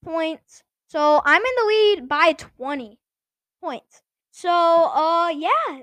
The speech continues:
we'll see how this turns to be out at the end of the season. And we're not gonna do, so we're just gonna do blowout predictions. So I am currently one and oh. Junior, so there's two ways you can win.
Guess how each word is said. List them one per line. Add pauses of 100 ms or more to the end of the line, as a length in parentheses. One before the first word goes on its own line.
we'll
see
how
this
turns
to
be
out
at
the
end
of
the
season. (320)
And
we're
not
gonna
do,
so
we're
just
gonna
do
blowout
predictions. (680)
So
I
am
currently
one
and
oh. (720)
Junior, (160)
so
there's
two
ways
you
can
win.